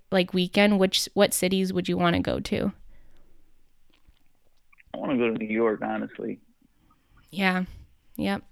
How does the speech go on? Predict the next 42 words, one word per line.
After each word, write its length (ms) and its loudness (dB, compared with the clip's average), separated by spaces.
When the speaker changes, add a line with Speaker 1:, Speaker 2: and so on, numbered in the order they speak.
Speaker 2:
New 100 -2
York 240 -2
is 160 -6
big 240 -2
on 120 -6
my 180 -4
list. 240 -4
Speaker 1:
Yeah. 360 2
Yeah. 280 0
I 80 0
wanna 380 2
def-, 200 2
definitely 360 2
go 140 4
to, 80 2
like, 180 2
the 100 2
big, 420 2
well-known 420 4
ones, 180 4
like 140 2
New 180 4
York, 480 4
Chicago. 840 4
I 120 4
feel 160 2
like 240 2
M-, 160 -2
Miami 680 2
would 160 0
be, 180 0
like, 200 -4
so 240 -4
much 300 -6
fun. 320 -4
Speaker 2:
Oh, 60 0
yeah. 340 -2
Speaker 1:
Miami. 260 0
Speaker 2:
Miami 400 4
would 160 2
be 40 -4
crazy. 340 -2